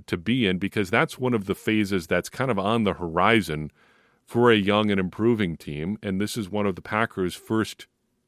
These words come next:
tastes of it. I don't know what you're gonna end up calling this era of the Packers, the post-Rodgers era, the Jordan Love era.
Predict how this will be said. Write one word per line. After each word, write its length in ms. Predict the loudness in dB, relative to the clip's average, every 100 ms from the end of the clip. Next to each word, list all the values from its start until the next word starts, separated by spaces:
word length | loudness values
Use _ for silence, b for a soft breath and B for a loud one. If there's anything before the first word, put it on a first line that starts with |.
| _
tastes 460 | -2 0 0 -2 -6
of 240 | -4 -4
it. 100 | -6
I 140 | -4 -2
don't 120 | 0
know 80 | -2
what 120 | -2
you're 80 | -4
gonna 160 | -2
end 160 | -2 -2
up 80 | -4
calling 320 | -2 0 0
this 220 | -2 -4
era 260 | -4 0 0
of 220 | -2 -8
the 80 | -6
Packers, 560 | -4 -4 -4 -8 -8 -12 b b b -10
the 80 |
post-Rodgers 760 | 2 2 2 0 0 2 0 -2
era, 300 | 0 2 2
the 100 | -2
Jordan 360 | -2 -2 0
Love 200 | -2 -2
era. 300 | -2 -2 -2